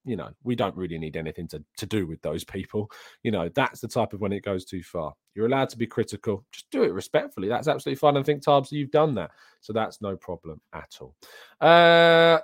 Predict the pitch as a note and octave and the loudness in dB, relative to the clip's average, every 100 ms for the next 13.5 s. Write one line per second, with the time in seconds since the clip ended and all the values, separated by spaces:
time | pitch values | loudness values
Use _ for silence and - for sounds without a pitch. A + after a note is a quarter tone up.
0 | - F3+ E3 - E3 D3+ D#3+ - E3 D#3 | 2 4 4 0 -2 2 0 2 0 2
1 | D#3+ D3 - D#3 C#3 - D3 D#3+ D#3+ E3+ | 0 -2 2 2 2 0 4 4 6 2
2 | E3 B2+ B2 B2+ B2 B2 B2 C3+ D#3 G#2 | 2 -2 -2 0 0 0 0 -2 -2 -6
3 | F#2+ E2+ E2 F2+ - E2 - D#2 - C#2 | -8 -12 -14 -14 -18 -20 -16 -16 -16 -16
4 | - - - - A3 - A3+ G#3+ B3 B3 | -18 -20 -20 -14 -10 0 2 4 2 0
5 | A3+ G3 - - A#2 G#2+ A#2+ E3 A#3+ A#3+ | 0 -4 -6 -6 -4 -4 -4 -2 -4 -4
6 | - E3 C#3 C3 - - C3+ A#2+ G#2+ A#2 | -2 -2 -2 -6 -10 -10 -8 -8 -4 -4
7 | G#2+ A2+ - A2+ G2+ A#2 A2 G2 F2+ F#2+ | -4 -10 -12 -14 -8 -4 -4 -6 -12 -10
8 | A2+ F#2+ G#2 A#2 A2 F#2 G2 A2 - F#2 | -10 -10 -8 -4 -4 -2 -4 -2 -6 -8
9 | G2 F2+ F2+ F#2 F#2+ - G#2 F#2+ F#2+ F#2 | -6 -4 -4 -6 -8 -8 -8 -6 -8 -8
10 | - G#2 F#2+ - F2+ - _ - _ - | -6 -6 -6 -6 -6 -8 _ -20 _ -10
11 | C3+ F#3 F#3+ E3 D#3+ B2 C#3 A#2+ - - | 0 2 2 -2 -4 2 4 4 2 -4
12 | A2 - F#2+ G#2+ G2 - B2+ A2 - - | -4 -4 -12 -10 -12 -6 -4 -4 -8 -4
13 | A2 F#2 F#2+ E2+ | -4 -4 -6 -6